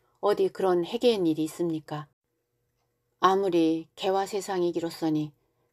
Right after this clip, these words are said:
그런 법이 있습니까? 또 설마 남편이 첩을 하나 얻었기로니 그걸로 이혼을 한다는 게 대전 통편에도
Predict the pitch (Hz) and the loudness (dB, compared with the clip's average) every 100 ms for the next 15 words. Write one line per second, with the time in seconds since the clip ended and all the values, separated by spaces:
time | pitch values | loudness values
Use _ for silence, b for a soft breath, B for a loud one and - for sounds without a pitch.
0 | _ - 214 220 202 156 151 147 160 190 | _ -4 -2 2 2 0 -2 -6 -6 -2
1 | 175 156 - 151 175 _ _ _ _ _ | -2 -2 -6 -10 -12 _ _ _ _ _
2 | 226 196 240 214 156 156 160 - 180 156 | -2 0 0 2 2 2 -2 -2 0 0
3 | 151 - 226 208 196 190 170 175 180 180 | -2 -6 -4 -4 -4 0 0 0 -2 -2
4 | - 151 147 147 - _ _ _ _ - | -4 -6 -6 -8 -12 _ _ _ _ 2
5 | 220 220 185 175 202 202 180 180 202 185 | 4 6 4 2 0 0 0 -2 -4 0
6 | 170 156 151 151 _ _ _ _ _ - | 0 0 -2 -8 _ _ _ _ _ -8
7 | 180 202 190 - 220 214 185 156 156 | -2 -2 -2 -6 -6 0 0 2 -2